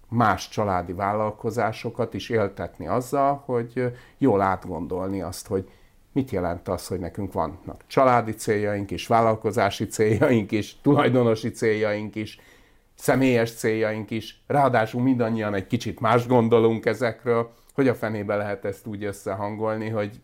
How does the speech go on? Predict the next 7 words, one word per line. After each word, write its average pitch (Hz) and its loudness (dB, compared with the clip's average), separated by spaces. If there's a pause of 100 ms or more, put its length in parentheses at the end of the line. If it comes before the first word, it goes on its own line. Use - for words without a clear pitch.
(120)
mégis 104 -2 (640)
mi 104 0 (100)
együtt 101 -2
tudjunk 117 4
és 98 0
akarjunk 98 -2
működni. 76 -4